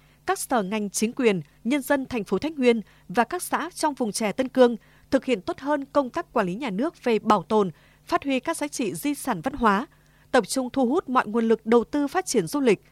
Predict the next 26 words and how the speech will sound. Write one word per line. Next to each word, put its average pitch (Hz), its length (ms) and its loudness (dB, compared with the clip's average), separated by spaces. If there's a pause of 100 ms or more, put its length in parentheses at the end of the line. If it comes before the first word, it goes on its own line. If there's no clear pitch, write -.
(220)
xây - 220 0
dựng 202 200 -2
sản 208 240 -4
phẩm, 196 220 -4
dịch 196 240 -2
vụ 196 160 4
du 302 140 -4
lịch 247 200 0
hấp 294 120 -2
dẫn, 233 260 2 (440)
tiếp 381 160 2
tục 254 180 0
đẩy 220 160 0
mạnh 185 200 -4
tuyên 311 220 -2
truyền, 220 280 0
quảng 196 300 2
bá, 185 240 0 (300)
liên 233 160 0
kết 330 200 -4
hợp - 200 0
tác 311 200 -2
phát 359 200 -4
triển 180 200 0
du 285 120 0
lịch. 233 240 4